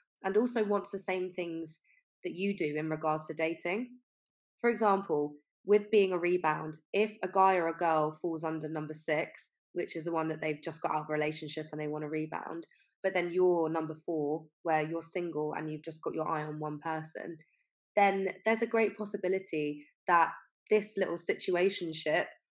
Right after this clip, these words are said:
won't amount to anything more than a couple of shags here or there. Then again, the person may fall completely head over heels for you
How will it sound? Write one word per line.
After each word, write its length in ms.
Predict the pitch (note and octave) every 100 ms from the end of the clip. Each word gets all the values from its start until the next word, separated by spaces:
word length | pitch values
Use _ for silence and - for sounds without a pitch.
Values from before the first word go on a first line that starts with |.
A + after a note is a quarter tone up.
| _
won't 340 | F#3 F#3+ G3+ F#3
amount 360 | G3 F#3+ F3
to 140 | - F3+
anything 380 | F3+ E3 E3 E3
more 200 | D#3+ D#3
than 120 | D#3
a 80 | D3+
couple 240 | D#3+ D#3+
of 60 | D#3
shags 360 | D#3 D3+ D#3 -
here 160 | D3+
or 80 | D#3
there. 320 | - G#2 D#3+ _ _ _ _ _
Then 160 | G3+ A3
again, 440 | A3 E3 E3 A#3 - _ _ -
the 60 |
person 580 | G#3 A3 G3+ G3+ G3 F#3+ G3+
may 260 | A3 G#3+
fall 180 | F3+ E3
completely 520 | E3 D#3 D#3+ D3 D3+ D3+
head 100 | D#3+
over 160 | D3 D3
heels 320 | D3 D3 D3
for 100 | D3+
you 360 | C#3+ - D#3+